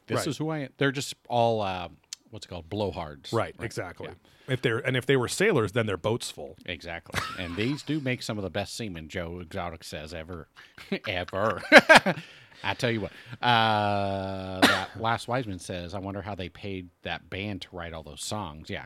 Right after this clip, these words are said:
Speaker 1: 'cause, like,
Speaker 2: Oh, that's right.
Speaker 1: all the musical interludes are, like,
Speaker 2: Yes.
Speaker 1: very direct, very literal.
Speaker 2: <laughs> Yeah.
Speaker 1: And I don't even know the order they come out 'cause, like,
Speaker 2: Right.
Speaker 1: he's been talking about Carol killing her husband
Speaker 2: <laughs>
Speaker 1: forever,
Speaker 2: Yeah.
Speaker 1: but then he makes a video about it,
Speaker 2: Yeah.
Speaker 1: but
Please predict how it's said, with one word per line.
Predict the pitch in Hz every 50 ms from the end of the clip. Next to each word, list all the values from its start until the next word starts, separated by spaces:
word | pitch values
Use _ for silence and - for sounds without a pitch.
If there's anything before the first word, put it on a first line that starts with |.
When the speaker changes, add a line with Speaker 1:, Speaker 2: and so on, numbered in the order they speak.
| - -
Speaker 1:
'cause, | - 107 92 82
like, | 104 95 87 - -
Speaker 2:
Oh, | - 202 170
that's | - - - - -
right. | 120 113 113
Speaker 1:
all | 120 131 139
the | 135 143 127
musical | 127 127 131 117 127 - 127 113 101
interludes | 107 110 110 101 92 92 92 92 87 -
are, | 101
like, | 95 95 92 85 - _ -
Speaker 2:
Yes. | - 143 - - - - - - 87
Speaker 1:
very | - 113 107 127 170 220 220 196
direct, | 143 165 165 151 139 131 123 120 120 -
very | - 95 110 120 135 135 127
literal. | 110 104 104 120 151 175 160 117 98 92 85 85 85
Speaker 2:
<laughs> | 110 107
Yeah. | 98 90 87 - - - - _ - - - _ _ _ _ -
Speaker 1:
And | 127 123 123 120 113 110 107 104 - -
I | - 123
don't | 151 208 220 185
even | 147 131 113
know | 117 117
the | 104 104
order | - - 110 120 131 135
they | 113 101 92
come | - - 110 101 95
out | 127 160 147 113 -
'cause, | - 123 101
like, | 120 110 101 90 -
Speaker 2:
Right. | 113 110 95
Speaker 1:
he's | 143 160 180 151
been | 143 156 139
talking | 120 - 135 131
about | 123 120 110 98
Carol | - - 123 117 104 95
killing | - - 131 123 117 104
her | 92 82
husband | - - - 175 180 151 - 113 101 -
Speaker 2:
<laughs> |
Speaker 1:
forever, | 101 98 92 92 90 92 90 90
Speaker 2:
Yeah. | 127 135 - - 147 131 - _ - - -
Speaker 1:
but | - 113 131
then | 131 120 117
he | 113
makes | 104 113 107 - -
a | 104
video | 82 87 143 156 165 156 151 147
about | 139 147 135 131 131 131
it, | 131
Speaker 2:
Yeah. | 110 101 95 92
Speaker 1:
but | 101 98 90 85 78